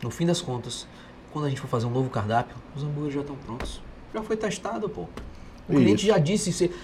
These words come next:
Speaker 1: se ele repetiu é porque ele gostou. O cliente já me disse o que funciona e o que não funciona. Não preciso quebrar a cabeça, "Ah, vou fazer um novo cardápio, o que é que eu vou usar?" Não. Amigo.
Speaker 2: Seu primeiro foi pro, pro... Natal.
Speaker 1: Natal. Noite Feliz.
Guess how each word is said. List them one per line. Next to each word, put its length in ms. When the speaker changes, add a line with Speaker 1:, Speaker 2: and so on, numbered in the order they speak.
Speaker 1:
se 140
ele 100
repetiu 400
é 20
porque 140
ele 100
gostou. 460
O 60
cliente 260
já 80
me 100
disse 200
o 20
que 100
funciona 360
e 20
o 40
que 60
não 60
funciona. 560
Não 60
preciso 220
quebrar 220
a 40
cabeça, 380
"Ah, 260
vou 80
fazer 300
um 100
novo 200
cardápio, 460
o 20
que 80
é 20
que 80
eu 60
vou 100
usar?" 220
Não. 640
Amigo. 420
Speaker 2:
Seu 140
primeiro 440
foi 180
pro, 360
pro... 680
Natal. 400
Speaker 1:
Natal. 80
Noite 240
Feliz. 460